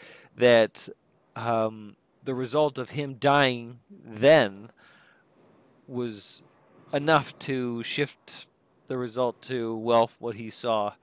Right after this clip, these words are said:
And that's why we get to see him at the end of episode six. So I, I wonder if,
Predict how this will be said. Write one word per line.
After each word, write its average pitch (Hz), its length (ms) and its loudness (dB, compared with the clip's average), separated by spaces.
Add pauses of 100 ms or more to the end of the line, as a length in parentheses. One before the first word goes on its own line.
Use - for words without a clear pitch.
(480)
And 113 160 -6
that's 113 180 -2
why 120 80 -2
we 113 140 -6
get 113 140 0
to 117 80 -10
see - 180 -4
him 117 80 -4
at 110 120 -10
the 117 140 -4
end 113 100 -2
of 107 100 -6
episode 104 380 -10
six. - 400 -2 (1500)
So 127 260 2
I, 120 160 4
I 143 140 2
wonder 175 380 4
if, - 240 -8